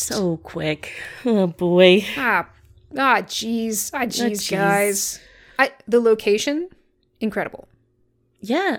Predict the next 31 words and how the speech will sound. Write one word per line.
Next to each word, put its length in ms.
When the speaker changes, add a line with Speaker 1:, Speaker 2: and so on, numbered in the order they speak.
Speaker 1:
actually 380
filmed 520
in, 420
uh, 460
in 200
the 260
rainforest 720
for 100
Speaker 2:
I 80
Speaker 1:
most 80
Speaker 2:
didn't, 140
Speaker 1:
of 60
it. 220
Speaker 2:
I 100
didn't 200
believe 300
that, 300
but 140
Speaker 1:
Yeah. 100
Speaker 2:
apparently 260
that's 240
true. 200
But 180
then 420
they're 120
looking 300
at 100
fireflies 840
at 80
one 240
point, 600